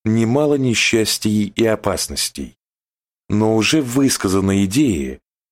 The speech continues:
которые помогут сократить их число. А впереди нас ждёт бесконечное множество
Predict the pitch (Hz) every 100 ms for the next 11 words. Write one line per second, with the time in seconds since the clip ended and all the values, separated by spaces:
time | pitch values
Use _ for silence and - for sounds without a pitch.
0 | - 143 143 160 151 135 139 135 120 98
1 | 92 - 95 95 98 - 135 135 - -
2 | 101 - 117 - 98 71 - - _ _
3 | _ _ _ - 104 - 107 101 98 95
4 | 143 110 - _ _ - 107 107 92 90
5 | 92 139 131 104 120 - 117 120 107 -
6 | 98 98 113 143 95 85 - 78 76